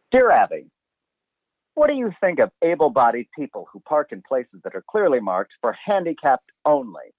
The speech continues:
Signed, Susan in Richmond, Virginia.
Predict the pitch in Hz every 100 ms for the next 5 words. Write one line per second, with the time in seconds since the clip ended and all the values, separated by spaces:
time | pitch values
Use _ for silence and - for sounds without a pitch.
0 | _ _ _ _ _ _ 87 80 82 -
1 | - 107 123 110 90 107 - 113 107 110
2 | 90 87 73